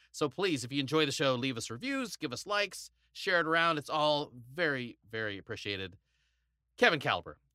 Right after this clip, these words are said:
what is next for you, and where can we find you on social media?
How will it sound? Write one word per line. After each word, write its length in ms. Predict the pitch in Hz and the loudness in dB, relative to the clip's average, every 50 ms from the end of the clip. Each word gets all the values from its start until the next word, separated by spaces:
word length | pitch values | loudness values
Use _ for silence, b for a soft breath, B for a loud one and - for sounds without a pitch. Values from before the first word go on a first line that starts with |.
| _ | _
what 140 | - 196 208 | -6 -4 -4
is 140 | 190 139 - | -4 -4 -4
next 260 | 170 165 156 - - | -4 -4 -4 -6 -8
for 120 | - - 143 | -10 -10 -8
you, 400 | 127 123 127 120 113 117 117 - _ _ _ - | -6 -4 -4 -4 -4 -6 -10 -14 _ _ _ -6
and 380 | 135 131 127 127 123 120 120 | -4 -2 0 0 -2 -2 -2
where 120 | 127 156 151 | -4 -4 -4
can 100 | - 147 | -2 -4
we 60 | 127 | -2
find 220 | - 135 123 117 | 0 0 0 0
you 80 | 110 110 | -2 -4
on 60 | 101 | -4
social 260 | - 110 101 - 92 | -4 -6 -8 -8 -10
media? 220 | 92 87 78 76 | -12 -14 -14 -16